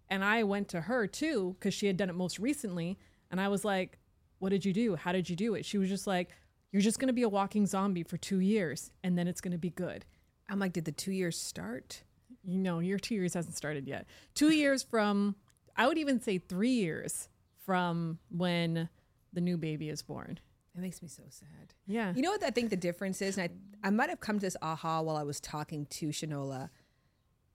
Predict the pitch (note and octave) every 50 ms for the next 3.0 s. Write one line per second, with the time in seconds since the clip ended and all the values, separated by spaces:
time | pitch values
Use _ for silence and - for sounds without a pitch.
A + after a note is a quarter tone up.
0 | _ _ _ _ _ _ _ - F#3 F3+ G3+ G#3+ A3 A3+ A3+ A3 - - - -
1 | - _ _ - A3+ A#3 A#3+ C4 C#4+ D4+ D#4 D#4 D4+ B3+ A3+ A3+ G#3+ G3+ F#3+ F#3
2 | F3 F3 E3+ E3+ E3 C#3+ - - - - D#3+ D3+ D3 D3 D3+ D#3+ F3 G3+ A3